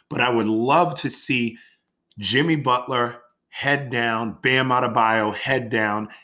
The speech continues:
and fans heading towards the exit early. Now, back to players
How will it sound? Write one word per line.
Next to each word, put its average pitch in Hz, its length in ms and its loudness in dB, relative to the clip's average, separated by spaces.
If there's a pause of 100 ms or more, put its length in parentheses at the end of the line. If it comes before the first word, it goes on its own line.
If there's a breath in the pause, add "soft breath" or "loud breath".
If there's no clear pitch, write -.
and 107 160 -6
fans 120 480 -2
heading 123 360 -2
towards 110 340 -4
the 107 160 -4
exit 101 320 -8 (140)
early. 92 300 -10 (680)
Now, 120 300 2 (460 soft breath)
back 143 320 2
to 123 400 -2 (260)
players 120 800 0